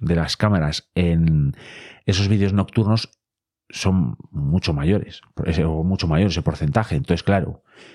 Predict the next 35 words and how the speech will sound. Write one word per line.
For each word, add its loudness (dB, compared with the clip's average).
yo 2
nada 4
más 0
que 0
veo 0
imagen 2
nocturna, 2
digo, 2
"A 0
ver, 2
a 2
ver, 2
que 0
aquí 0
hay 2
algo". 0
O 0
nada, 2
también 0
hay 0
nada, 0
¿eh? -4
Hay 0
nada 2
nocturna 0
también. 0
<laughs> -8
Pero, 2
quiero 2
deciros, -2
o -20
sea, 2
vas 2
revisando 4
eso, -2